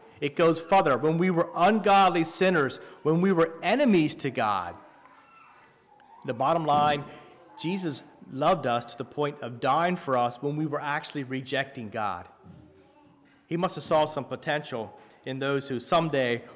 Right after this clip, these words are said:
would accept him. But Christ died for those who hated him. And that, brothers and sisters, is the picture of love.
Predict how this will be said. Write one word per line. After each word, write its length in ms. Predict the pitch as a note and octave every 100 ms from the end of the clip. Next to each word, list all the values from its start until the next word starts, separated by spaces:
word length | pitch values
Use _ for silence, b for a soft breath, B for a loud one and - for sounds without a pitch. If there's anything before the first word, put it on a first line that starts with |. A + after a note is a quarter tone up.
| B
would 320 | C3+ C#3 C3 -
accept 460 | - D#3+ C3+ -
him. 120 | C3 A#2+
But 160 | B2+
Christ 460 | - F#3+ G#3+ G3+ -
died 440 | E3+ E3 D#3 D3+ - B B
for 140 | - D#3
those 300 | D#3 D3+ D#3
who 100 | D3
hated 340 | C3+ D3+ C#3+
him. 320 | B2 A#2+ G#2+ - B B B
And 200 | C#3+ D3 -
that, 680 | D3 E3+ C3+ - - - -
brothers 180 | D#3 C#3
and 100 | C3+
sisters, 480 | - C3+ - B2 - - -
is 180 | C#3+ -
the 140 | C3+
picture 680 | - - F3 - - G#2+ - B B B
of 200 | A#2 A2
love. 380 | G#2 G2 F2+